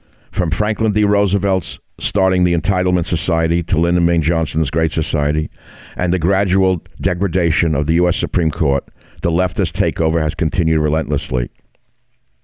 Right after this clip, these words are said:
I could go on, and I will go on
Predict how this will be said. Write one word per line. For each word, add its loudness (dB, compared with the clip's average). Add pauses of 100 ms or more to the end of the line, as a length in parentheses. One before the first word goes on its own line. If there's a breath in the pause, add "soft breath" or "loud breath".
(220)
I 0
could 0
go 4
on, 2 (1120)
and -2
I 0
will 2
go 2
on 0